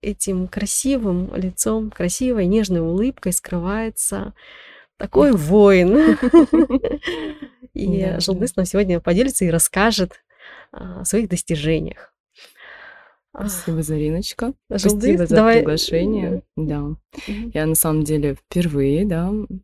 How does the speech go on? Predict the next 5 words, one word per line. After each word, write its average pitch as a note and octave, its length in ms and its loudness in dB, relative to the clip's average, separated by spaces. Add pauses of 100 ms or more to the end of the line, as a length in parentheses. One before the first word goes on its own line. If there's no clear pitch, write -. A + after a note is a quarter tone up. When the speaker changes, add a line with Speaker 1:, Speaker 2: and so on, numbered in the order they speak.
(120)
Speaker 2:
участвую F3+ 720 -4
вот D#3+ 260 -8
в - 180 -20
таком D#3+ 400 -8 (360)
подкасте. G3 680 -4